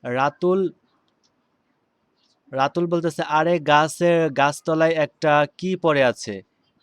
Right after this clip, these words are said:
এই তো একটা ব্যাগ, কারো হাতে থেকে পড়েছে নিশ্চয়। দেখি তো ব্যাগটা শনাক্ত করা যায় কি না।"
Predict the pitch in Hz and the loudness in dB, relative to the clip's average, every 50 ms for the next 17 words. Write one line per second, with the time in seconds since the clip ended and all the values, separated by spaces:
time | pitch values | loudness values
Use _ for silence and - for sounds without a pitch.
0 | _ _ _ _ _ _ _ _ _ _ - 160 165 165 - - 185 180 170 - | _ _ _ _ _ _ _ _ _ _ -10 -6 -6 -6 -2 0 0 0 0 0
1 | - 185 180 156 135 139 127 117 110 - _ - 151 147 151 156 170 175 170 147 | 0 0 0 2 2 2 2 0 -2 -4 _ -2 0 2 2 4 2 2 2 0
2 | 135 135 139 139 - - 170 170 165 156 - - 156 151 - - 165 156 - 160 | -2 -4 -4 -4 -2 -2 0 0 0 -2 -4 -6 -8 -6 -4 -4 -4 -2 -2 -2
3 | 160 156 165 156 147 - 156 143 117 104 - _ _ _ _ - 135 135 123 - | 0 0 0 -2 -4 -6 -6 -6 -6 -6 -10 _ _ _ _ -10 -10 -8 -8 -8
4 | - - 123 104 101 110 117 147 151 147 180 175 - 180 175 156 147 - _ _ | -8 -6 -6 -6 -6 -6 -4 -4 -4 -4 -4 -2 0 0 0 0 -4 -10 _ _
5 | _ _ _ _ 127 139 143 143 - 160 151 143 - 156 151 156 147 - - 175 | _ _ _ _ -4 -2 -2 -2 -2 -4 -4 -4 -4 -6 -6 -6 -6 -4 -4 -2
6 | 160 165 165 165 160 139 147 143 143 139 - 151 143 143 139 143 151 | 0 0 2 0 2 2 2 2 0 0 -4 -6 -6 -4 -4 -4 -6